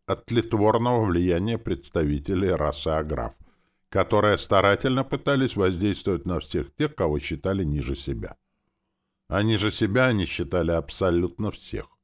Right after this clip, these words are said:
Уж он-то об этом прекрасно был осведомлен. Мало кто знал, что когда-то в молодости Арун Каран случайно столкнулся в центральных мирах Содружества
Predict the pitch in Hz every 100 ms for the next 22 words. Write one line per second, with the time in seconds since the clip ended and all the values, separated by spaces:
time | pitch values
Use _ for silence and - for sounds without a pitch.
0 | _ _ _ _ _ _ - 65 80 90
1 | - 58 53 57 - - - 69 - 69
2 | - 76 69 55 - 62 55 53 53 -
3 | _ _ _ _ _ _ _ _ _ -
4 | 120 143 131 110 - 95 78 80 69 -
5 | 65 - 76 85 - 69 64 98 104 82
6 | 107 - - - _ _ - 98 113 117
7 | 107 90 104 98 92 - 98 - 113 143
8 | 156 - 98 - 101 - 78 - 85 76
9 | 80 67 67 76 80 69 - 73 87 151
10 | 127 - -